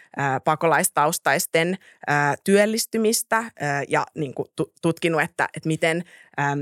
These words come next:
turvapaikanhakijoina, kiintiöpakolaisina tai sit perheenyhdistämisen kautta Suomeen muuttaneet, niin miten he työllistyy, niin miesten osalta nopeiten, parhaiten työllistyy nimenomaan perheenyhdistämisen kautta, ää, saapuneet. Ja tässä voi olla erityisiä,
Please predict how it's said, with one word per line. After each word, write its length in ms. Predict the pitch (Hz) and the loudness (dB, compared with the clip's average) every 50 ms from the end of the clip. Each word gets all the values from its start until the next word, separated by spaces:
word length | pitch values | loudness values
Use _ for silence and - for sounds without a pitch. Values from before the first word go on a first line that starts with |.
| 139 139 107 - _ - - _ _ _ _ - | -6 -8 -10 -12 _ -20 -20 _ _ _ _ 0
turvapaikanhakijoina, 1040 | 214 220 220 214 - 196 196 196 - 185 190 - 175 180 - 170 165 160 156 165 | 2 2 2 2 2 0 0 0 0 -2 -2 -2 -4 -4 -4 -2 0 0 0 0
kiintiöpakolaisina 1400 | 170 - 175 170 165 151 170 160 151 160 - _ _ _ _ - 147 147 - 156 151 143 139 175 - 156 156 160 | -2 -2 -4 -4 -2 2 2 2 2 2 -2 _ _ _ _ -2 -2 0 2 4 4 4 4 4 2 0 0 0
tai 180 | - 143 156 | 0 0 0
sit 100 | - _ | 0 _
perheenyhdistämisen 920 | - 160 165 170 160 147 151 165 170 - - - - - - - 196 175 170 | 0 0 2 0 0 0 -2 -2 -2 -4 -4 -4 -4 -4 -2 -2 -2 -2 0
kautta 300 | - 135 180 - - 180 | 0 0 0 0 -2 -2
Suomeen 460 | - - 156 156 160 156 147 151 160 | 0 2 2 2 2 2 0 0 0
muuttaneet, 520 | 151 147 151 165 - - 190 180 165 196 - | 0 0 0 0 0 -2 -2 0 0 -2 -2
niin 80 | 165 | -2
miten 260 | 165 160 156 156 165 | -2 0 0 0 -2
he 80 | 165 147 | -2 -2
työllistyy, 600 | - - 180 175 165 170 175 - - 180 175 165 | -2 0 2 2 4 2 0 -2 -2 -2 -2 -2
niin 180 | - 185 202 202 | 0 0 0 0
miesten 520 | 214 233 240 233 220 214 - - 165 156 | 2 2 2 2 2 2 0 0 0 0
osalta 460 | 147 160 165 - 160 147 151 - 156 156 - - - - - _ - | 0 0 0 0 -2 -2 0 0 -2 -4 -6 -10 -20 -20 -20 _ -2
nopeiten, 680 | 196 214 233 240 240 208 190 165 156 160 - 131 160 165 | 0 2 2 2 4 2 2 4 2 2 0 -2 0 2
parhaiten 520 | 202 208 208 214 196 160 151 - 147 151 | 2 2 2 2 0 -2 -2 -2 -4 -4
työllistyy 520 | - - 139 139 143 160 - - 170 160 160 | -2 -2 0 0 0 -2 -4 -2 -2 -2 -2
nimenomaan 500 | 160 160 160 160 165 170 180 185 196 - | 0 0 0 0 0 0 0 0 0 0
perheenyhdistämisen 1080 | 240 233 208 233 185 147 143 139 143 147 147 143 - - 95 98 160 - - 110 151 | 0 0 0 0 -2 -4 -4 -4 -6 -6 -8 -8 -8 -8 -8 -8 -8 -8 -8 -8 -6
kautta, 420 | - - 95 170 - _ - 156 175 - - - - - - | -4 -4 -4 -4 -4 _ -6 -6 -6 -8 -12 -20 -16 -12 -10
ää, 160 | 127 120 - - | -8 -8 -8 -4
saapuneet. 760 | - - 139 131 139 - - 120 135 139 151 196 - - - _ _ - | -2 0 0 2 0 -2 -4 -8 -8 -6 -4 -4 -6 -6 -10 _ _ -4
Ja 120 | 151 151 - - _ _ | -4 -4 -4 -4 _ _
tässä 260 | - 143 147 - 156 151 | -4 -2 -2 -2 0 2
voi 120 | 151 147 | 2 2
olla 140 | 147 156 165 | 4 4 4
erityisiä, 560 | 170 175 190 185 - 190 185 - 190 180 | 2 2 0 0 0 -2 0 2 2 2